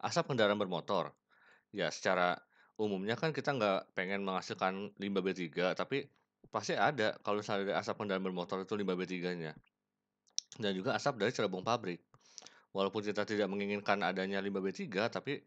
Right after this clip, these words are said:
pasti ada gitu dari cerobong pabriknya itu. Yang kedua, itu limbah B tiga dari sumber yang spesifik, yaitu yang memang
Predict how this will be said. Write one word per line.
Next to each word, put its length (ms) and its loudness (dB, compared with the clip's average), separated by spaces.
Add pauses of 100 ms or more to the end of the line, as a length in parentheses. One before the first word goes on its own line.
(220)
pasti 240 -4
ada 320 4
gitu 240 -8
dari 160 -4
cerobong 300 -4
pabriknya 420 -2
itu. 240 -12 (960)
Yang 220 -2
kedua, 400 6
itu 180 -6
limbah 160 2
B 140 -2
tiga 180 -2
dari 240 4
sumber 320 0
yang 240 6
spesifik, 640 -2 (560)
yaitu 320 2
yang 240 4
memang 320 2